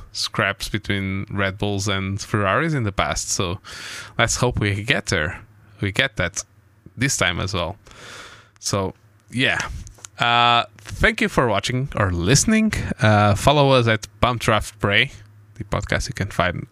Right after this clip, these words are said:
any social media. Our email is B D A P podcast at gmail dot com. I've been your host, Pedro Barbosa. My handle on Twitter is Pedro Barbosa S C R.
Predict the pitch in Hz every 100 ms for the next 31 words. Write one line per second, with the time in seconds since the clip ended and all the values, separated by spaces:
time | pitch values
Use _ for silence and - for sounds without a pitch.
0 | - - 98 - 107 107 104 123 147 160
1 | - - - - - - 202 196 _ -
2 | 147 147 143 143 113 104 - 113 110 104
3 | 101 - 147 - - - 226 196 - 135
4 | - 104 78 87 - - 202 220 - -
5 | 110 107 104 98 98 107 95 - - 101
6 | 98 98 127 165 180 160 101 98 98 101
7 | 98 101 104 101 98 104 101 98 95 -
8 | 104 95 92 90 92 90 - 117 139 175
9 | -